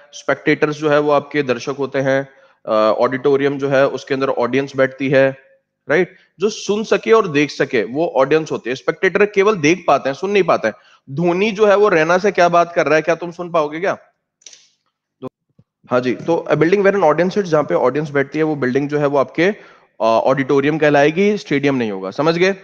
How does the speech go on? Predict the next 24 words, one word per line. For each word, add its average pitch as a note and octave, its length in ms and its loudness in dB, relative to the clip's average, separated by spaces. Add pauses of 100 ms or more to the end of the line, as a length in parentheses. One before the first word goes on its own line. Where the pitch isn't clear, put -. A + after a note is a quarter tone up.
(160)
डिफरेंस D#3 320 -4
कब D3+ 160 -2
हो D3 80 -2
गया? D3+ 160 -2 (380)
सर, F#3 120 -2
vocab E3+ 300 0
का F#3+ 80 2
बैच F3+ 180 2
कब F#3 160 0
आएगा? F#3 180 2
ग्यारह D#3+ 280 2
फरवरी, B2 480 -2 (260)
मतलब, C3+ 320 -6 (280)
अ, A#2+ 60 -10 (1300)
ग्यारह A#2+ 280 0
फरवरी B2+ 360 -4
से B2+ 100 -8
हम B2 80 -6
इसे B2 180 -10
स्टार्ट A#2 320 -4
कर A#2+ 160 -4
देंगे, C3+ 320 -2 (600)
यानी A2+ 260 -2
कि D3+ 160 -6